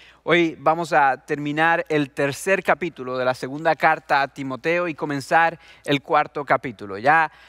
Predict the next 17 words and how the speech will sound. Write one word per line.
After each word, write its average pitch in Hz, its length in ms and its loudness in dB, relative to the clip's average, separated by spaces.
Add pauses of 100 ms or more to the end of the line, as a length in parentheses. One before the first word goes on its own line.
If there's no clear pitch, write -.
desde 160 280 0
abril 170 300 2
hemos 165 200 -4
estado 165 320 0
en 160 80 -4
esta 160 220 -2
serie 170 260 -2
de 165 80 0
mensajes 170 640 0
estudiando 147 440 -6
las 147 160 2
dos 156 180 -2
cartas, 165 500 -2
primera 151 500 -2
y 156 60 -4
segunda 147 340 -6
Timoteo, 165 540 -2